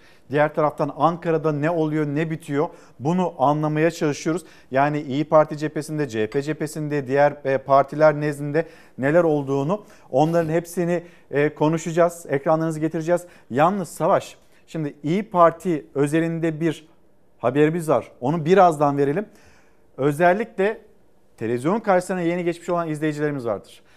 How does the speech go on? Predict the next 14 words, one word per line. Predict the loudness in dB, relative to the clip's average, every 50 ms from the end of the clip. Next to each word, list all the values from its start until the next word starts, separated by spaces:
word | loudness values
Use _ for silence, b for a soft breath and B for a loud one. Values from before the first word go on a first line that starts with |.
| b b b -8
Merak | -2 2 4 4 4 4 4
ediyor | 0 0 2 2
olabilirsiniz. | 2 2 2 2 2 0 -2 -4 -6 -10 -12 -12 -16 -20 b b b b b
Akşamki | 0 0 0 0 -2 -2 -2 -2 -6
trafiği | -6 -4 -4 -4 -2 -2 -4 -2
kaçırmış | -2 -2 -2 0 -2 -2 -2 -4 -2
olabilirsiniz. | 0 2 2 2 2 2 -2 -2 -2 -4 -6 -6 -8 -12 -18 b b b b b b b b b b b b _ _ _ _ _ _ _ _ _ _ _ -6 0
Dün | 2 2 2 2
akşam | 2 2 2 0 0 -2 -2 2 4 4 4 2 -2 -10 -8
ne | -2 2 4 6
oldu? | 6 8 6 6 4 0 -4 -8 -10 -12 -12 -16 -14
Masada | -12 -4 0 2 2 2 2 2 2 2 4 6 4 4 4 2 -4 -10
ne | -6 -2 0
yaşandı? | 2 2 2 2 2 2 2 2 0 -2 0 2 2 0 0